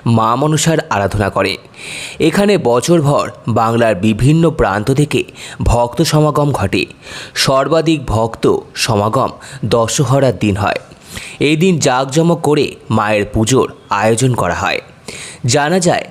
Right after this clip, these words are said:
আঠেরোশো পঞ্চাশ সালে হাওড়ার ডোমজুর ওয়াদিপুর গ্রামে জাগ্রত মা মনসার পুজো শুরু হয়েছিল। সেই থেকেই সব রকম নিয়ম মেনে মা মনসার আরাধনা করা হচ্ছে এই গ্রামে।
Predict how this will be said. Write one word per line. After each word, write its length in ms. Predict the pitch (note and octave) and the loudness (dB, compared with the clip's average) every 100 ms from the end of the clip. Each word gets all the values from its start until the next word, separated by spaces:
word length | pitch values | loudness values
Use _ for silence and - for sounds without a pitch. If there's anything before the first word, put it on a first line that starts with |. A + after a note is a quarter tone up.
| - - | -16 -10
আঠেরোশো 600 | - B2 C#3 F#3+ G3 G3+ F#3 | -2 -2 2 2 4 2 0
পঞ্চাশ 400 | B2 A#2 A#2 D#3+ | 0 0 0 0
সালে 300 | - D#3+ G#2 - - | 2 2 0 -4 -8
হাওড়ার 640 | - A2+ A2+ A2+ G#2+ G2 | -2 0 2 2 0 0
ডোমজুর 600 | A2 A#2 C3 C3 C#3+ C#3 C#3 - - | 2 2 2 2 4 2 -2 -8 -2
ওয়াদিপুর 720 | A#2 C3 D3+ D3+ F#3 F#3 F#3 | 2 2 2 2 0 2 2
গ্রামে 440 | B2+ A2 G#2+ B2+ - - - | 2 0 2 -2 -2 -10 -4
জাগ্রত 580 | B2+ A2 G#2 A#2 C3 | -2 0 0 0 2
মা 280 | C3+ G#2 G2 | 2 2 0
মনসার 480 | G#2 A#2+ B2+ D3 C3+ | 0 0 0 0 -2
পুজো 420 | - B2 B2 A2+ - - | 0 0 2 0 -2 -8
শুরু 320 | - C#3 A#2+ | -2 0 2
হয়েছিল। 400 | G2 G2+ A2 G2+ - - - - - - - | 2 2 0 0 -2 -12 -20 -16 -14 -14 -10
সেই 320 | - - F3 G3+ | -4 0 2 2
থেকেই 400 | G#3 G3 G2+ - - - - | 0 0 -4 -6 -16 -14 -4
সব 440 | - D#3 D#3 D#3+ | 0 2 2 2
রকম 360 | F3+ F3 F#3 C3 | 0 2 2 2
নিয়ম 360 | A2 A#2+ C#3 | 2 2 2
মেনে 300 | C#3+ C#3 G2 - - G#2+ | 2 2 0 -4 -6 -2
মা 240 | G#2+ G#2+ | 0 2
মনসার 500 | A2 A2 G#2+ A2+ F#2+ F#2+ - - | 2 0 0 0 -2 -4 -10 -4
আরাধনা 480 | G#2+ A#2 B2 D3 D3+ | 0 0 2 2 2
করা 260 | C#3+ D3+ | 2 2
হচ্ছে 460 | D3 D3+ - G2 - - | 2 0 0 -2 -2 -4
এই 180 | A2+ G#2+ | 0 0
গ্রামে। 360 | F#2+ F#2+ G2 | 0 0 -2